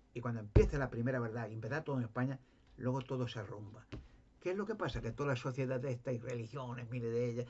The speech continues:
y socias, y logias, y reyes, abajo.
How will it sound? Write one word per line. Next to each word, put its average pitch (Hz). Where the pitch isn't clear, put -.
y 123
socias, 117
y 117
logias, 120
y 120
reyes, 131
abajo. -